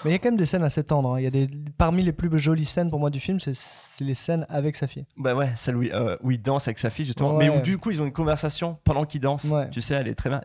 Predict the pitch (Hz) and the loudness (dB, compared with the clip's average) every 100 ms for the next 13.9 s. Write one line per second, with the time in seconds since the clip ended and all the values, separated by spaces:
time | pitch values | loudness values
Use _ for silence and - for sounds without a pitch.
0 | 120 110 117 - 135 117 107 - - 131 | -2 -2 -2 0 0 0 -2 -6 -4 -4
1 | - 139 131 135 120 107 135 170 147 147 | -2 -2 0 0 -2 -2 0 0 0 -2
2 | 180 - 180 - 120 123 165 - - - | -2 -2 -2 -2 -2 -2 -2 -6 -20 -20
3 | - - _ - 135 139 156 180 165 _ | -20 -20 _ -4 0 4 4 2 -6 _
4 | - 110 113 113 113 107 101 71 - - | -4 0 2 2 0 0 -2 -4 -4 -2
5 | 139 - 113 117 123 156 151 - - 160 | 0 0 -2 -2 -4 -6 -6 -8 -4 -2
6 | 147 - - 127 113 131 131 120 123 110 | -4 -6 -8 -6 -4 -6 -6 -6 -4 -4
7 | 107 - - 127 151 143 139 135 147 - | -4 -6 -4 0 0 0 0 0 -2 -2
8 | 143 165 - - 127 120 110 131 160 156 | 0 0 -2 -6 -2 0 0 0 -2 -4
9 | 113 120 139 120 127 - - 127 127 120 | -4 -4 -2 -2 -2 -4 0 0 0 -2
10 | 107 - 110 120 120 175 170 139 120 165 | -6 -10 -8 -8 -8 -6 -4 -2 0 2
11 | 160 147 131 151 160 117 117 110 - 156 | 2 0 0 -2 -2 -4 -2 -2 0 2
12 | 160 123 - - - - - 127 120 117 | 2 -2 -10 -20 -20 -20 -4 -2 0 0
13 | 117 113 - 139 143 131 131 151 165 | 0 -2 -4 -4 -2 -2 0 0 0